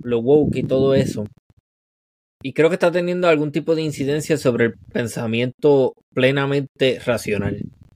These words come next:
Es decir, creo que hay muchos académicos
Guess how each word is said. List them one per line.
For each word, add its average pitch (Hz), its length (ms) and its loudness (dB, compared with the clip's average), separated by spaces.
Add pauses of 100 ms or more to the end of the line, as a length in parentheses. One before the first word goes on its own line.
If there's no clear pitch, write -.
(400)
Es 120 160 -2
decir, 120 400 0 (540)
creo 151 240 4
que 143 120 -6
hay 135 100 0
muchos 156 320 -4
académicos 151 680 0